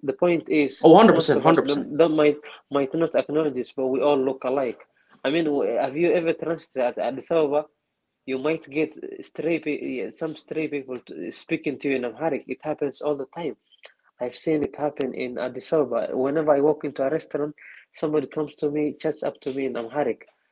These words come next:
Speaker 1: You know, we, we, we, I think most of us have something, uh,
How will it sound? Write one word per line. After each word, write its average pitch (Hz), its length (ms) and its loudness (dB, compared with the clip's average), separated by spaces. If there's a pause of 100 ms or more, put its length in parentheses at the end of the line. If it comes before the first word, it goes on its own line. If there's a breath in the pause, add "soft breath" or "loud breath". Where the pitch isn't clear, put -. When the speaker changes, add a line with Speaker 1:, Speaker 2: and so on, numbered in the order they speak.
(320)
Speaker 1:
You 143 160 -2
know, 180 140 4
we, 127 540 -4 (240 soft breath)
we, 147 280 0
we, 127 340 -4
I 135 140 0
think 180 360 -4
most 151 260 -6
of 139 100 -6
us 139 200 -4
have 123 200 -6
something, 135 500 -4
uh, 120 420 -2